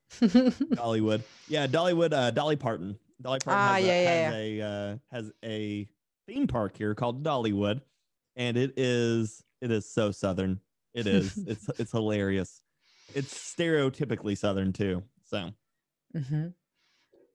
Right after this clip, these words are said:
Speaker 1: I mean, for me, every, every accent is different, right? From Germany, but I don't know. I just like the, the tone, and it's like a sing-sang, you know, when
Speaker 2: Mm-hmm.
Speaker 1: people talk from Tennessee, and I just love that. So many shows, actually, I watched because I wanted to hear that, um, accent.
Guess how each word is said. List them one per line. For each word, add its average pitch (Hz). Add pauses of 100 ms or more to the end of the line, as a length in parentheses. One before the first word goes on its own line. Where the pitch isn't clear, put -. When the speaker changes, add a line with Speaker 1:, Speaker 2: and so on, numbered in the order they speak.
(200)
Speaker 1:
I 190
mean, 226
for 233
me, 202
every, 185
every 185
accent 185
is 170
different, 190
right? 170
From 160
Germany, 180
but 160
I 147
don't 160
know. 160
I 147
just 202
like 262
the, 160
the 165
tone, 170
and 156
it's 156
like 156
a 165
sing-sang, 175
you 160
know, 175 (380)
when 143
Speaker 2:
Mm-hmm. 127
Speaker 1:
people 139
talk 175
from 170
Tennessee, 170
and 180
I 151
just 147
love 147
that. 131 (760)
So -
many 185
shows, 160
actually, 139
I 139
watched 143
because -
I 156
wanted 147
to 156
hear 147
that, 139
um, 139
accent. 139